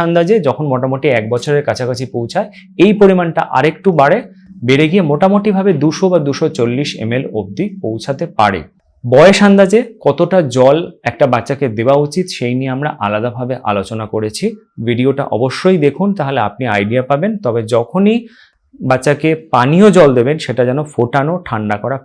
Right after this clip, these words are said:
পরিষ্কার পানীয় জল হয়ে থাকে। এখানে আমরা যে দশটা ভুল নিয়ে আলোচনা করলাম সেগুলো খুব ছোট্ট ছোট্ট, অনেক সময় আমরাই স্কিপ করে যাই, আমাদের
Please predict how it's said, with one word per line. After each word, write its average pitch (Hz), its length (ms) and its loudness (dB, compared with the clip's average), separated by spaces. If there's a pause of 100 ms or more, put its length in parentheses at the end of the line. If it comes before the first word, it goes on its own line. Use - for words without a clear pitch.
পরিষ্কার 170 440 2 (140)
পানীয় 104 340 -4
জল 131 200 -2
হয়ে 98 240 -6
থাকে। 87 220 -10 (960)
এখানে 180 260 2 (100)
আমরা 202 200 2
যে 208 60 6 (140)
দশটা 127 380 0 (160)
ভুল 160 300 2 (460)
নিয়ে 147 220 2
আলোচনা 123 400 0
করলাম 117 260 2 (380)
সেগুলো 233 320 6
খুব 240 100 4 (120)
ছোট্ট 151 200 2 (140)
ছোট্ট, - 260 -8 (440)
অনেক 156 160 0 (100)
সময় 175 300 -2
আমরাই 143 300 0
স্কিপ 131 220 -2 (100)
করে 123 220 -2
যাই, 123 140 -2 (400)
আমাদের 131 360 2